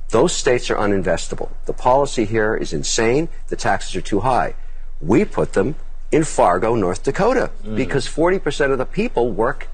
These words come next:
Speaker 1: elsewhere, including Boston. So I was, you know, of a, a bit of a debate with Elizabeth Warren about this, but I say, "Look, Senator, we've gotta move the companies out of your state 'cause you're not investable anymore." You're punishing people if they're successful. You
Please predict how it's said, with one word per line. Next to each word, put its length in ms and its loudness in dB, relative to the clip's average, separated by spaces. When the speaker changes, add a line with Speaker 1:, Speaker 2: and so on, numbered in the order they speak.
Speaker 1:
elsewhere, 460 0
including 440 0
Boston. 460 -2
So 200 2
I 100 4
was, 220 -2
you 80 -2
know, 120 0
of 120 2
a, 280 0
a 40 2
bit 240 2
of 60 4
a 80 2
debate 280 0
with 100 0
Elizabeth 340 -2
Warren 200 2
about 220 0
this, 200 0
but 160 2
I 60 2
say, 200 0
"Look, 240 0
Senator, 480 0
we've 180 2
gotta 220 2
move 340 2
the 60 -6
companies 500 -2
out 160 2
of 60 2
your 160 0
state 560 0
'cause 180 -2
you're 120 2
not 160 0
investable 520 0
anymore." 400 -4
You're 140 4
punishing 520 0
people 400 0
if 100 -2
they're 240 0
successful. 680 0
You 120 2